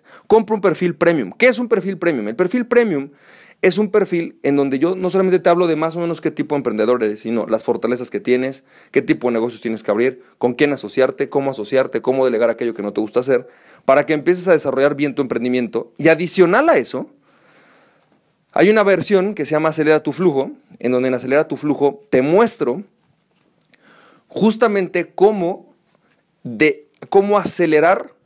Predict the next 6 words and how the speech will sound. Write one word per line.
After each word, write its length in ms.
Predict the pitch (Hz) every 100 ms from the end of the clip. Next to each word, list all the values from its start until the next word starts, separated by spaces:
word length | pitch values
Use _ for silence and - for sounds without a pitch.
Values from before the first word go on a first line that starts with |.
| _ -
tu 120 | 143
proceso 300 | 131 143 147
como 200 | 139 123
emprendedor, 420 | 107 107 98 95
cómo 360 | 160 175 180 - - _
lograr, 560 | 143 151 165 196 349